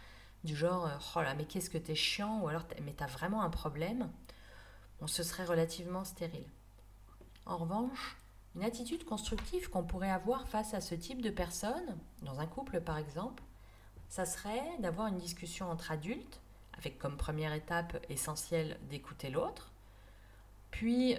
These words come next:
ne pas hésiter à lui faire remarquer que nous avons bien noté qu'il y avait quelque chose qui allait pas, et lui demander sur, euh, quel point nous pouvons, euh, l'aider, lui donner un coup de main, et essayer de comprendre d'où viennent ses pensées négatives.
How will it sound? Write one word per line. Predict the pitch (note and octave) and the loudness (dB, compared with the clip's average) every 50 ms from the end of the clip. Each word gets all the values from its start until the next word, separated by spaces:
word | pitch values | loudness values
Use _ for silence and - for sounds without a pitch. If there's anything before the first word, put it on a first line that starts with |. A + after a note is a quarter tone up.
| - E3 | 4 2
ne | E3 E3+ E3+ | 2 2 4
pas | E3+ - A3 | 6 6 6
hésiter | A3 G#3 G3+ A3 G3+ - C4 C#4+ | 6 6 4 2 0 0 2 4
à | C#4 G#3+ | 4 4
lui | F#3+ - | 4 2
faire | - G3+ F3+ E3 | 2 2 2 2
remarquer | F3+ F3 F3 F3 - - - A#3+ B3 A#3+ | 2 2 0 -2 -4 0 4 6 6 6
que | A#3+ - F3+ E3+ E3+ E3 D#3 D#3 | 6 4 4 4 6 6 4 4
nous | D#3 D#3+ D#3 D3+ | 2 2 4 4
avons | E3 D#3+ D#3+ D#3+ E3 | 4 4 4 4 2
bien | E3 E3 F#3+ A3 A3 A3 A3 - - - - - | 2 2 4 4 4 4 2 0 -6 -12 -6 -2
noté | F#3+ F#3 F#3 F3 - A3+ A#3 A#3 A#3 | 0 2 2 2 4 4 4 4 4
qu'il | - - D#3+ | 2 0 0
y | |
avait | C#3+ C#3 D3+ | 0 0 0
quelque | - - D3+ - - E3 | -2 -2 -4 -2 -2 -2
chose | E3 - - G3 - | -2 -2 -2 -4 -4
qui | - E3 | -2 -2
allait | C#3 C#3+ C#3+ | -2 -2 -2
pas, | - - G#3 C#4+ E4+ - - - - - - - - - - - - - - - - - | -2 -2 -2 -2 -4 -8 -12 -16 -18 -18 -18 -18 -18 -18 -18 -18 -18 -18 -18 -20 -8 -2
et | - G3 | 0 2
lui | G3 G3+ G3 E3 | 4 4 4 4
demander | F3 E3+ E3+ E3+ E3+ F#3 A#3 C4+ | 4 6 6 6 6 8 6 6
sur, | C4 - - - F#3+ G3+ A3+ B3 A3+ G#3 | 6 4 -2 0 2 4 4 4 6 4
euh, | E3+ D#3+ D#3+ - | 4 4 2 2
quel | - G3 G3 F#3+ | 2 2 2 2
point | - - E3+ F3+ G3 A#3 C4 | 2 2 2 4 4 4 6
nous | C4 A#3 G3+ | 6 6 6
pouvons, | F#3+ F3+ - - E3 D#3+ D3+ D#3 E3 F#3+ A3 A#3+ B3+ B3 A3 | 4 2 0 -2 -4 -2 0 2 2 4 4 4 4 4 2
euh, | - - C3+ C#3+ | 2 0 0 0
l'aider, | D#3 D#3 D#3+ D#3+ D#3 D#3+ F3+ G#3+ A#3 | 2 2 2 2 2 2 2 4 4
lui | A3 F#3+ | 2 2
donner | - D3 D3+ D#3+ F3+ | 0 2 2 2 4
un | F3 E3 | 2 2
coup | E3+ - D#3 | 0 -2 -4
de | C#3 | -6
main, | C#3 C#3+ F#3+ B3 - - - - - - - - - - - | -4 -6 -6 -6 -8 -12 -18 -20 -20 -20 -20 -20 -20 -8 -2
et | - D#3+ | 2 2
essayer | D#3+ D#3+ - - G#3 A3 | 2 2 2 0 -2 -2
de | - | 0
comprendre | - E3 D#3+ D#3+ - - G3 G#3+ G3+ | 0 0 2 2 2 2 4 4 4
d'où | D3+ F3 F3+ | 4 4 2
viennent | E3 E3+ G3+ A3+ A3 | 2 4 4 4 4
ses | - F3+ D#3+ | 4 2 2
pensées | D#3+ D#3 - - F3+ | 0 0 0 0 0
négatives. | E3+ D#3+ D3+ D3 - - - - - | 0 2 0 0 -4 -6 -10 -14 -14